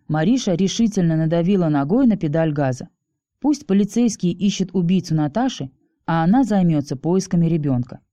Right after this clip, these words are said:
Лена оказалась миловидной пухленькой брюнеткой. Единственное, что ее портило. Это бородавка, которая красовалась над верхней губой девушки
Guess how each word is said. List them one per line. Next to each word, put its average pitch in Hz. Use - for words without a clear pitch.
Лена 240
оказалась 156
миловидной 170
пухленькой 165
брюнеткой. 151
Единственное, 151
что -
ее 185
портило. 127
Это 185
бородавка, 170
которая 190
красовалась 190
над 180
верхней 185
губой 175
девушки 156